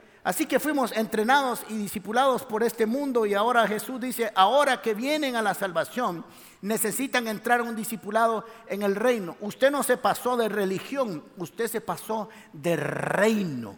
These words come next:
que es diferente. De reino.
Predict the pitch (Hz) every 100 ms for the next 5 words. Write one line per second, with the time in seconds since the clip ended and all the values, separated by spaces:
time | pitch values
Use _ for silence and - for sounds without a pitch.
0 | - - 123 123 117 117 110 87 80 76
1 | _ _ _ _ _ _ _ _ _ _
2 | _ _ _ _ _ _ _ 135 190 156
3 | 135 175 202 226 202 151 104